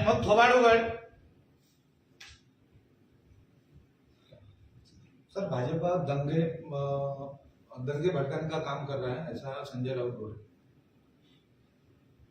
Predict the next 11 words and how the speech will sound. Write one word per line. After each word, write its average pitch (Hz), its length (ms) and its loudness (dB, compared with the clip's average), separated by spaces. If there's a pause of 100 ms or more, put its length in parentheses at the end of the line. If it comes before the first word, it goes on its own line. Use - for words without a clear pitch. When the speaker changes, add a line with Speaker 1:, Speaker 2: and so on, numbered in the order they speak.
(320)
Speaker 1:
अभी 139 240 -4
ये 170 540 2 (1400)
मालूमात, 156 680 2
इन्फॉर्मेशन 160 800 -2
संजय 151 440 -2
राजाराम 156 460 0
राउत 147 300 -4
के 160 60 -4
पास 156 340 -4
कैसे 156 260 -2
आई, 151 440 2